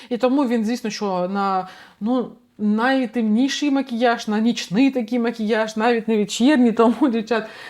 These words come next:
ну, він... Цікавий, мабуть, що, але просто я не буду його часто використовувати, тому що він, ну, дуже темний. Ну, куди ви з таким макіяжем підете?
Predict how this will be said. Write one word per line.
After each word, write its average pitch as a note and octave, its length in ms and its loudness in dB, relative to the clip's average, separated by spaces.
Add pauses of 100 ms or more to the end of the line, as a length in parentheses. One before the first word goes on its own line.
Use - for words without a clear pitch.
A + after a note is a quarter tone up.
ну, B3 400 2 (200)
він... C4+ 460 0 (420)
Цікавий, D#4+ 540 4
мабуть, F#3 340 0
що, D#3+ 280 -4
але A#3 260 2
просто G#3+ 360 0
я G#3 160 2
не A3+ 80 2
буду A3 180 0
його G3 180 -2
часто G3 280 -4
використовувати, G3 560 -2
тому A3 220 -2
що G#3+ 140 -6
він, G#3+ 120 0
ну, G#3+ 80 0
дуже F3 220 -4
темний. B3 400 -2 (300)
Ну, A3 480 2
куди A3+ 240 0
ви F#3 60 0
з F3 40 -8
таким F3+ 240 -6
макіяжем E3+ 440 -4
підете? G#3+ 420 -2